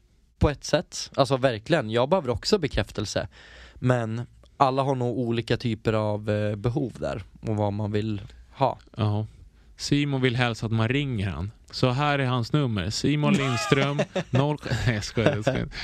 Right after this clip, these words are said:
Speaker 2: Jag ska inte
Speaker 1: Men det
Speaker 2: dra
Speaker 1: gör
Speaker 2: på
Speaker 1: jag
Speaker 2: någon
Speaker 1: faktiskt. Jag
Speaker 2: dubbel linje.
Speaker 1: uppskattar när folk ringer mig.
Speaker 2: Ja.
Speaker 1: Nu vill jag inte att folk googlar upp mitt nummer här och det bara spammas på,
Speaker 2: Går det
Speaker 1: men
Speaker 2: att hitta?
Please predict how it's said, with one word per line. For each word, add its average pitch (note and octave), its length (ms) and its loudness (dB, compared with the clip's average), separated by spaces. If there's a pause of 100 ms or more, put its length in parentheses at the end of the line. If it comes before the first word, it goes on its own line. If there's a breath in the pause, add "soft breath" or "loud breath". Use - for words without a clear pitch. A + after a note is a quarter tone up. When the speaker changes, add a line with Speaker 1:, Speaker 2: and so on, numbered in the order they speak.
(100)
Speaker 2:
Jag G2+ 100 2
ska - 320 0
inte A#2 420 0
Speaker 1:
Men D3+ 100 4
det E3 60 2
Speaker 2:
dra F3 60 -2
Speaker 1:
gör G3 80 2
Speaker 2:
på E3+ 60 2
Speaker 1:
jag B2 60 0
Speaker 2:
någon A2+ 120 -2
Speaker 1:
faktiskt. A2 160 0
Jag C#3 100 4
Speaker 2:
dubbel A#2+ 80 0
linje. A2+ 180 2
Speaker 1:
uppskattar B2 200 0
när A2+ 80 0
folk G#2+ 240 0
ringer G#2 240 0
mig. D#2+ 200 -4
Speaker 2:
Ja. B2+ 280 -2 (300 loud breath)
Speaker 1:
Nu C3+ 100 4
vill D#3+ 180 0
jag E3+ 80 0
inte C3 180 0
att A#2 60 0
folk A#2+ 220 2
googlar B2 300 2
upp A#2+ 180 -4
mitt B2 160 0
nummer D3+ 480 0
här A2 240 2
och A2+ 100 -2
det A#2+ 120 2
bara A2 380 -2
spammas C3+ 520 0
på, F3 160 0
Speaker 2:
Går F3 200 4
det A#3+ 80 2
Speaker 1:
men E3 80 0
Speaker 2:
att E3+ 60 2
hitta? D3 440 0